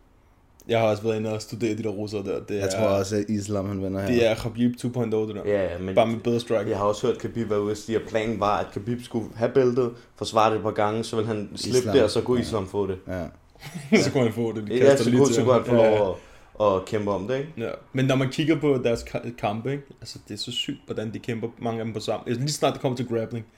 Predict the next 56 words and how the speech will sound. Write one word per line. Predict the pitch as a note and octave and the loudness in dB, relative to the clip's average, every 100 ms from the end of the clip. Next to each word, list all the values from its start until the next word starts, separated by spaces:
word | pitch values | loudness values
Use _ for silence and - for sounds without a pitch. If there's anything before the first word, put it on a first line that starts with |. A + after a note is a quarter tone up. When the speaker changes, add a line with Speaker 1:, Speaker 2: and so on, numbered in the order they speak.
| _ | _
Speaker 1:
så | - A#2 | -6 -4
er | |
det | G#2+ | -2
på | |
samme | - G#2 G#2 | 0 0 -2
måde. | G#2 | -4
Det | A2 | -6
der | G#2+ | -4
chain | - A2 G#2+ | -6 -4 -4
wrestling, | G#2+ - G#2 | -6 -6 -10
men | G#2 | -6
når | G2+ | -4
de | A2+ | -4
Speaker 3:
Mm. | G2+ | 0
Speaker 1:
først | A#2 | 0
får | G2+ | 2
Speaker 2:
Mm. | G2 | 2
Speaker 1:
fat | A#2 | 0
i | A2+ | 0
en, | A2 | -4
så | - | -6
kommer | A2+ | -2
du | A2+ | 0
aldrig | A2 A2 | -2 -4
ud | |
igen. | G2+ G2+ - _ | -8 -10 -14 _
Speaker 3:
Mm. | G2 G2 E2 - _ _ _ _ - | -8 -8 -8 -14 _ _ _ _ -14
Fedt. | - F#2+ - _ - | -8 -8 -8 _ -8
Speaker 2:
Det | G#2+ G2 | -6 -2
virker. | G2+ A2+ | 0 0
Speaker 1:
Så, | A#2+ - _ - - | -4 -10 _ -12 -4
ja, | B2 | -2
Speaker 3:
Ja. | G#2+ | 2
Speaker 1:
det, | B2 A#2+ | 2 2
det, | B2 | 2
Speaker 2:
<laughs> | - C3+ C3 D#3 - - | 4 6 4 0 -6 -6
Det | C#3+ | 0
Speaker 1:
det | B2+ | 6
er | |
jo | B2 | 8
Speaker 2:
virker. | D3 | 8
Speaker 1:
hele | G#3 | 8
det | G#3 | 6
der, | F3+ D3+ F2+ B2+ | 8 6 6 2
øh, | A#2+ C#3 | 0 0
russerkort | D3+ D#3 F#3 D#3+ C#3 C#3 | 0 -2 0 2 2 0
nærmest, | A2+ B2+ C3+ | -4 -4 -8
ikke? | F3 | -6
Hele | E3+ E3+ D#3 | -2 -2 -2
den | C#3+ | -2
der | C3 B2 A#2 | 0 -2 -2
linje | B2 B2+ | -2 2
Speaker 3:
Det | A2 | 4
er | G#2+ | 4
Speaker 1:
der. | |
Speaker 3:
Ali-kortet. | G#2 A#2 C#3+ D3 A2 G2 | 2 2 0 0 0 0